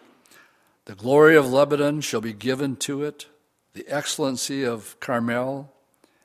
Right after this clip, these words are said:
and Sharon." Mount Carmel is up by Haifa,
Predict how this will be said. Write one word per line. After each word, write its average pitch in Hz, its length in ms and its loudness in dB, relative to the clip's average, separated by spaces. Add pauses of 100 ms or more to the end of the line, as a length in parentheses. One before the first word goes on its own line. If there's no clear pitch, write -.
(120)
and 113 220 -10
Sharon." 131 480 -2
Mount 127 260 -4
Carmel 123 440 -4
is 117 100 -8
up 120 160 -10
by 110 240 -8 (540)
Haifa, 135 560 -4